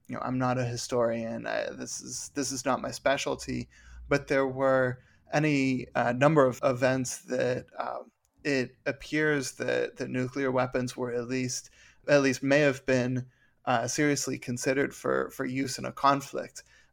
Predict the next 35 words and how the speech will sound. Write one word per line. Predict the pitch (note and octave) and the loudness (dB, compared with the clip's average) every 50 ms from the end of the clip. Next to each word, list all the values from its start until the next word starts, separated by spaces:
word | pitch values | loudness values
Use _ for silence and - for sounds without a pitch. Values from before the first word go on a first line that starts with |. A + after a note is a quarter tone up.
| _ - | _ -2
Uh, | D3+ C3 B2 B2+ | 0 0 0 0
just, | B2 C#3+ C#3 C3+ - - - | -2 -2 -4 -4 -6 -10 -12
just | - D3+ C3 | -12 -10 -8
to | - C3+ | -8 -8
pick | - D#3 D3+ C3+ C3 - | -4 -4 -4 -4 -4 -6
one | C#3 C3+ C#3 C#3 C#3+ D3 C#3+ | -10 -4 0 2 2 2 2
example, | C3+ C3+ C3 B2 A#2+ C3+ C3 C#3 C#3+ C#3+ - C3 C3 C3 C3 B2+ - - _ | 0 -4 -6 -6 -2 0 2 2 2 0 0 0 0 0 0 -2 -4 -8 _
in, | - - B2+ B2+ B2+ B2+ B2+ B2+ - - | -4 -2 -2 -2 -2 -4 -6 -8 -8 -6
uh, | C3+ B2+ B2 | -4 -4 -2
nineteen | C3 C3+ C#3+ C#3+ C3 D3 C3 B2+ | -2 -2 -2 -2 -2 -4 -6 -6
fifty-four | C#3+ C3+ - - C3+ B2 - - - C3+ C#3 C#3+ C#3 C#3 C3+ C3+ C3 - - | -6 -8 -8 -8 -10 -10 -12 -10 -6 -4 -2 0 2 2 2 2 0 -2 -4
and | D3 C#3 C3+ | -6 -6 -4
nineteen | B2+ C3 C3+ C3 - C3+ B2+ | -4 -4 -6 -6 -6 -8 -8
fifty-five | B2+ C3 A#2+ - - B2 - - - C3 C3 C3 B2+ C3 B2+ A2+ B2 | -8 -10 -12 -10 -12 -12 -6 -2 -2 0 2 2 0 0 -2 -4 -4
was | C3 C3 C3+ C#3 - - - _ - - _ _ | -4 -4 -4 -4 -6 -10 -14 _ -20 -20 _ _
what's | - C#3 B2+ - | -8 -6 -6 -2
known | C#3+ C#3 C3+ C3 | 0 0 0 0
as | C3+ C3 B2 - | -2 -6 -6 -4
the, | - C3+ C3 B2 B2 | 0 0 0 0 0
the | - B2 | -4 -8
first | - - - C#3 C#3 B2 B2+ - - - _ _ _ _ - | -4 0 0 2 2 0 -2 -6 -10 -14 _ _ _ _ -6
Taiwan | - D3 C3 B2+ C3 C3+ B2 C3+ - | -2 0 0 0 0 -2 -4 -6 -6
Straits | - - - - C#3+ D3 C#3+ C#3+ - | -6 -4 0 2 4 4 2 0 -4
crisis. | - - - B2 B2 B2+ B2 - B2+ C3 C3 C3+ - - - _ _ _ _ _ _ _ - | -4 -2 0 0 0 0 -2 -2 -2 -2 -2 -4 -6 -10 -12 _ _ _ _ _ _ _ -4
And | C#3+ C3+ B2+ B2 B2 | -2 -2 -2 -2 -2
the, | C3 B2 A#2+ A#2+ A#2+ | -2 -2 -2 -2 -2
the | - C3 | -2 0
second | - - D#3+ D3+ - C#3 C3 | 2 4 4 4 4 0 -4
crisis, | - - B2+ B2+ B2+ - C3 B2+ | 0 2 2 2 2 0 -4 -4
by | - - B2+ | -2 0 0
the | B2+ B2 | 0 0
way, | B2+ B2 B2+ | 0 -2 -2
in | B2 | -2
nineteen | B2+ B2+ B2+ B2+ B2+ - A#2+ | -2 -4 -4 -4 -6 -8 -8
fifty-eight, | - C3 - - C3 C3 C3 C3 B2+ | -8 -10 -10 -8 -4 -2 0 0 -2